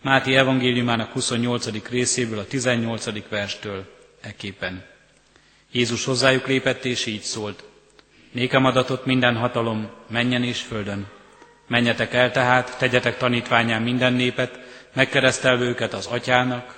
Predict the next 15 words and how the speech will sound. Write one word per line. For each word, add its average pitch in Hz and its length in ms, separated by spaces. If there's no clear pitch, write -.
a 110 80
Fiúnak 123 580
és - 160
a 123 40
Szentléleknek 117 720
nevében. 98 520
Tanítva 131 420
őket, 120 260
hogy 120 100
megtartsák 117 680
mindazt, 131 420
amit 113 220
én 127 220
parancsoltam 131 680
nektek, 127 420